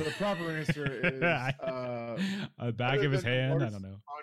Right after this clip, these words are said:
Speaker 1: your wife's backside. So better than
Speaker 2: Sure.
Speaker 1: warts on your wife's backside.
Speaker 2: I, uh,
Speaker 1: Um,
Speaker 2: I don't understand that phrase.
Speaker 1: so, sorry, Jeffrey. You're wrong in this one.
Speaker 2: Don't understand that phrase at all. That phrase makes no sense.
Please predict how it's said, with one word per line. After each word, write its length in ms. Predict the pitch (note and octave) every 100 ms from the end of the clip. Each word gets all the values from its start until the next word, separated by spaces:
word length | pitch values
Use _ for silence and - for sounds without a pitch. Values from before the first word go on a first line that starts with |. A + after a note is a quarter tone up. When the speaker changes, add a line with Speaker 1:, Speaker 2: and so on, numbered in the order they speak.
| C#3+
Speaker 1:
your 180 | C#3 B2+
wife's 300 | C3+ C3+ -
backside. 760 | - A#2+ A#2+ - - G2 E2 E2+
So 200 | - G2
better 180 | G2 A2
than 100 | A2+
Speaker 2:
Sure. 180 | A#2+
Speaker 1:
warts 180 | A2+ A2+
on 60 | A2
your 100 | G#2
wife's 200 | G#2 - -
backside. 400 | G2 - F2 D#2 _ -
Speaker 2:
I, 340 | A2 C3 C3 B2+
uh, 60 | A#2+ A2+
Speaker 1:
Um, 40 | A2
Speaker 2:
I 80 |
don't 140 | A#2+ E3
understand 460 | D#3+ C3+ D3 D3
that 100 | B2+ -
phrase. 260 | B2+ A#2 C3+
Speaker 1:
so, 180 | C3 B2
sorry, 420 | - - G3 C#3
Jeffrey. 440 | A2+ A2+ - A2+ G#2+ -
You're 160 | A2
wrong 340 | G#2+ C3+ C3 A2+
in 100 | G2
this 180 | G2 -
one. 180 | F2+ F#2
Speaker 2:
Don't 160 | C3 D3
understand 380 | C#3 C3 A2+
that 100 | A2+
phrase 240 | - A#2 A2+
at 80 | D#2
all. 380 | G#2+ G2 - - -
That 120 | - - _ _
phrase 200 | A#2 B2
makes 160 | A#2+ -
no 60 | G#2+
sense. 480 | - A2+ G2 -